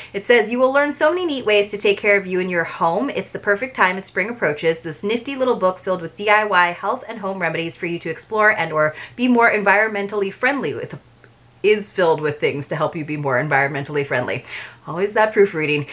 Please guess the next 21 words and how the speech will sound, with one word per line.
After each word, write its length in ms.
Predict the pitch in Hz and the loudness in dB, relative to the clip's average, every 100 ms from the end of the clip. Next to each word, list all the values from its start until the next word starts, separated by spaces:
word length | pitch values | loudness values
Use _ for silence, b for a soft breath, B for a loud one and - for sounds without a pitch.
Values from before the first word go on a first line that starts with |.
| B B | B B
Says, 240 | - 311 269 | 2 2 4
<laughs> 0 | |
"Plenty 460 | 302 311 392 392 | 2 4 4 4
of 80 | 381 | 2
insightful 500 | 349 294 269 277 320 | 0 2 2 2 0
tips 320 | 247 233 226 | 2 0 0
on 300 | 208 202 202 | 2 2 2
first 280 | 233 285 - | 0 0 0
aid, 300 | 233 220 202 | 2 2 4
body 240 | 202 214 | 4 4
care, 320 | 220 240 202 202 | 0 -2 0 0
home, 300 | 196 185 - | -2 -4 -4
and 160 | 175 | -6
gardening. 480 | 156 208 285 277 285 | 2 2 2 -2 -6
So 140 | 254 196 | -4 -4
many 140 | 175 | -4
useful 280 | 175 - 175 | -6 -4 -2
ideas 460 | 156 - 233 233 | -2 0 0 0
for 100 | 226 | -2
the 80 | 175 | -6
future 460 | - 302 320 311 | -4 -6 -2 -2